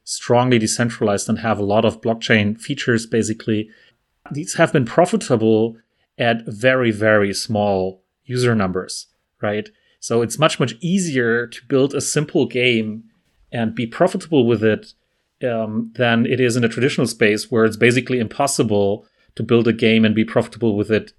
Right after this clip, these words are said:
without having hundreds of thousands, at the very least, hundreds of thousands, uh, i-, of, of players,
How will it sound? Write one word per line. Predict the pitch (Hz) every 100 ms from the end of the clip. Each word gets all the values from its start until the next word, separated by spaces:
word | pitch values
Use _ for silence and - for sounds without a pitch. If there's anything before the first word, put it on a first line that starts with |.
| -
without | 127 107 113 107
having | - 110 110
hundreds | 123 113 113 117
of | 113
thousands, | - 113 110 110 101 - _ _ -
at | -
the | 107
very | 117 113 104
least, | 101 110 101 - - _ _ _ _
hundreds | - 117 113
of | 113
thousands, | 120 107 107 - -
uh, | 113 104 104 113 -
i-, | 180 135 - _ _ -
of, | 123 - -
of | 101 - _ _ -
players, | - 127 123 110 110 -